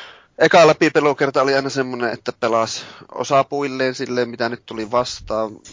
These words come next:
niin, ja sitten toka pelikerta oli aina semmonen, että piti pelata täydellisesti, että kaikki mahdolliset sidequestit ja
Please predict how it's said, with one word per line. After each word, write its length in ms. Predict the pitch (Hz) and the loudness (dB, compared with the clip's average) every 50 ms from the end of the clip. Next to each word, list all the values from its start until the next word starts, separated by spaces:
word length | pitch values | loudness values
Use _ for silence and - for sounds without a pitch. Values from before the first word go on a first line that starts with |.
| - - - 53 55 | -18 -16 -16 -18 -18
niin, 340 | - 85 95 95 87 - - - - 50 50 50 50 - - | -16 -14 -14 -14 -14 -16 -20 -20 -20 -20 _ _ -20 -20 -14
ja 120 | - 104 104 | -12 -10 -8
sitten 300 | - 117 - - 101 - | -8 -10 -10 -10 -10 -6
toka 320 | - 127 120 - 127 113 107 - | -4 -4 0 2 2 0 0 -2
pelikerta 480 | 110 101 101 101 92 95 - - - 87 | -6 -8 -8 -6 -8 -10 -10 -8 -8 -8
oli 180 | - 98 95 | -6 -6 -8
aina 140 | 85 92 98 | -8 -8 -8
semmonen, 340 | 95 107 95 92 95 - - - | -8 -8 -8 -8 -10 -14 -16 -16
että 160 | - - 85 _ _ _ | -16 -18 -18 _ _ _
piti 220 | - 98 - 104 107 | -12 -8 -8 -6 -6
pelata 300 | - 131 143 147 147 - _ - | -4 -2 -4 -4 -4 -6 _ -2
täydellisesti, 680 | 120 107 101 98 98 92 95 98 - - - - - - - | 0 0 0 0 -4 -8 -10 -12 -12 -12 -14 -14 -16 -16 -18
että 160 | - - 92 | -14 -14 -8
kaikki 340 | - 104 87 92 - - 143 | -6 -6 -6 -6 -8 -12 -10
mahdolliset 460 | 123 113 117 107 104 101 95 95 - _ _ _ _ _ | -8 -6 -6 -6 -6 -8 -12 -14 -16 _ _ _ _ _
sidequestit 720 | - - 110 104 104 - - - 101 92 - 104 98 - | -6 -2 0 0 0 -2 -4 -8 -10 -8 -10 -12 -12 -8
ja 160 | - 98 95 | -6 -4 -4